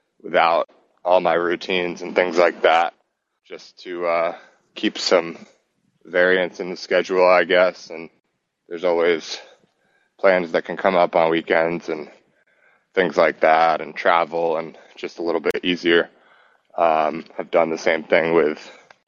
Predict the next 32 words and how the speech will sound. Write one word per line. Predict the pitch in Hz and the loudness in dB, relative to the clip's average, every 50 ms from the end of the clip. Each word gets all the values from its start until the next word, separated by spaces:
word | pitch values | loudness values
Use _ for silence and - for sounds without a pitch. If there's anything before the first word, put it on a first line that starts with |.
| _ _ _ _ _ _ _ _ _ | _ _ _ _ _ _ _ _ _
you | 120 117 | 0 2
know, | 104 92 85 | 4 4 4
how | - 92 90 92 | 4 2 0 0
I | 85 82 | 0 -2
eat, | 85 82 90 110 107 - - | -4 -6 -6 -6 -8 -6 -4
for | - 101 95 | -2 -2 -2
example. | 87 80 98 90 87 85 - - 95 90 90 82 - - - _ _ _ _ _ _ _ _ _ _ _ _ _ _ _ - | -2 -2 -2 -2 -2 -2 -2 -2 0 0 0 -2 -4 -10 -20 _ _ _ _ _ _ _ _ _ _ _ _ _ _ _ -4
Try | - 95 90 | 0 2 2
to | 87 80 | 2 2
be | 92 90 87 | 0 0 2
reasonable | 87 95 87 85 90 90 87 90 | 2 2 2 0 -2 0 0 0
during | 82 95 90 87 85 | 2 2 2 2 2
the | 82 82 | 2 0
week, | 85 87 92 87 - - - | 2 0 0 -2 -4 -8 -8
and | 85 85 | -4 -2
then | 85 85 82 82 | 0 0 0 0
on | 82 85 | 0 -2
the | 85 82 | -2 -2
weekends, | 85 85 - - 87 82 82 82 82 - - - - - - - _ _ _ _ _ _ _ _ _ _ _ _ _ _ _ | -2 -2 -2 0 0 0 0 -2 -6 -8 -10 -12 -12 -14 -20 -20 _ _ _ _ _ _ _ _ _ _ _ _ _ _ _
kinda | - 82 80 82 80 80 82 85 - - - - _ _ _ _ _ _ | -4 -2 0 2 4 4 4 2 0 -4 -14 -20 _ _ _ _ _ _
do | - 95 90 | -2 2 4
whatever | 90 87 92 107 107 95 104 101 98 92 | 6 6 6 6 6 4 4 4 6 4
and | 87 82 85 90 - | 4 0 -4 -8 -6
go | - 82 82 82 | -4 -2 -2 0
eat | 87 87 87 | 0 0 2
out | 90 87 85 90 85 - - | 4 4 4 4 4 2 -2
and | - 85 82 - - - _ _ _ _ _ _ _ _ _ _ _ _ | -8 -14 -16 -16 -18 -20 _ _ _ _ _ _ _ _ _ _ _ _
do | - 98 | -6 -2
whatever | 95 92 92 87 85 85 | 0 2 2 2 2 2
I | 85 | 2
want, | 85 90 92 92 90 - _ _ _ _ | 4 4 4 2 2 -2 _ _ _ _
um, | - 90 87 90 87 87 87 82 80 85 90 | -4 0 2 2 4 4 2 0 -2 -6 -12